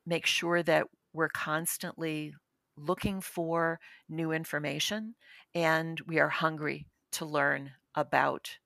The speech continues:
our industry and about the tools that we have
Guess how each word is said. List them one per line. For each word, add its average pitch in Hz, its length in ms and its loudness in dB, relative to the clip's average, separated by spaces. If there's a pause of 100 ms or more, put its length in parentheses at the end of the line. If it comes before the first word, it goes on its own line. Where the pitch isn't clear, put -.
(120)
our 147 140 6
industry 156 640 -4 (360)
and 156 220 0
about 151 400 2 (220)
the 165 80 0
tools 180 440 0
that 196 100 -4
we 202 120 -4
have 196 360 0